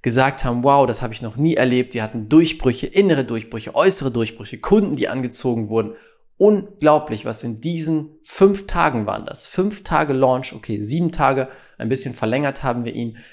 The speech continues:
Ein sieben Tage Launch, was dort alles passiert ist, was dort möglich wurde, was dort entstanden ist. Das war energetisch und von den Ergebnissen für die Kunden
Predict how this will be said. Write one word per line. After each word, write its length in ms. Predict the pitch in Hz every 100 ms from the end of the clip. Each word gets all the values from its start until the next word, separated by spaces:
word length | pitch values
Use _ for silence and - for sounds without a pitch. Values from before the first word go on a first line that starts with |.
| _
Ein 160 | - 113
sieben 420 | 110 131 185 175
Tage 300 | 165 147 135
Launch, 340 | 131 120 107 -
was 260 | 101 -
dort 340 | 170 160 156 - -
alles 580 | - 123 120 - - -
passiert 440 | - 117 - 107 -
ist, 300 | - - - - -
was 200 | 117 -
dort 260 | 131 131
möglich 480 | 123 147 139 107 -
wurde, 260 | - - 110
was 160 | 110
dort 220 | 117 120
entstanden 560 | 113 - - 117 110 -
ist. 360 | - - - _ - - - -
Das 280 | 135 165 -
war 340 | 165 170 170 123
energetisch 960 | 107 104 156 156 208 - - _ _
und 140 | 123 113
von 160 | 113
den 80 | 110
Ergebnissen 580 | 104 120 131 131 - 110
für 140 | -
die 160 | 104 -
Kunden 640 | 160 190 196 202 - _